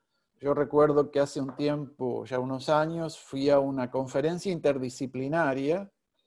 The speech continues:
sobre, eh, yo creo que tenía que ver, de hecho, con agua de lluvia, si mal no recuerdo, era en Italia.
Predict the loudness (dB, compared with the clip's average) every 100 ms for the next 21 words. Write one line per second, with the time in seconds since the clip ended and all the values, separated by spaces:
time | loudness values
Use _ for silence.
0 | _ _ _ -2 6 10 10 8 6 4
1 | 0 -12 _ _ _ _ -10 -4 -2 -2
2 | -2 -4 -8 -10 -8 -4 0 0 0 0
3 | 0 2 2 2 -2 -2 -2 0 2 2
4 | 2 -2 -2 -4 -8 -6 -6 -6 -8 -10
5 | -14 -14 -18 _ -2 -2 -2 0 0 0
6 | -6 -14